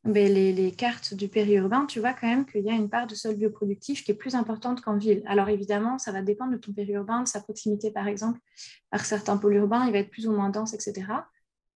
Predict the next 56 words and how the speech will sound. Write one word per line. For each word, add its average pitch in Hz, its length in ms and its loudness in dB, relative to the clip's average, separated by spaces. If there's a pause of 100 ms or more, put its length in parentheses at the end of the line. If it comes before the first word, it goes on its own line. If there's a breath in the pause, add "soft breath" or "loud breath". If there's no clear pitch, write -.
(300)
Mais 269 260 6
globalement, 247 720 4
voilà, 233 240 2
il 214 100 0
se - 100 -10
place 294 180 -4
un 262 80 -2
peu 247 100 -6
entre 240 280 -2
les 208 120 8
deux 262 160 2
en, 269 140 2 (220)
en 226 100 0
tirant 254 260 0
un 254 60 2
petit 254 120 -6
peu 233 100 -2
plus 240 180 -6
de 240 80 2
la 214 100 2
campagne. 202 360 -4 (200)
Donc, 214 380 0 (680)
c'était 233 300 0
vraiment 220 340 4
pas 226 140 2
simple 233 280 -2
à 202 80 2
faire. 254 260 -2
Je - 60 -18
pense 247 140 -6
qu'il 214 100 -4
y - 20 0
aurait 202 280 4
un 202 240 4
travail 220 440 -4
plus 220 200 -8
précis 240 540 -4
pour 214 180 -4
vraiment 214 360 2 (160)
définir 233 520 -2
ces 196 220 -2
espaces, 208 500 -4 (500)
que 226 120 6
j'ai 208 160 8
pas 196 160 2
fait, 254 240 -2
puisque - 260 -6
à 202 80 4
un 185 40 2
moment, 196 220 4
il 208 120 2
fallait 202 240 0
s'attaquer 208 480 -2
à 196 40 2
leurs 196 160 0
relations, 196 380 -2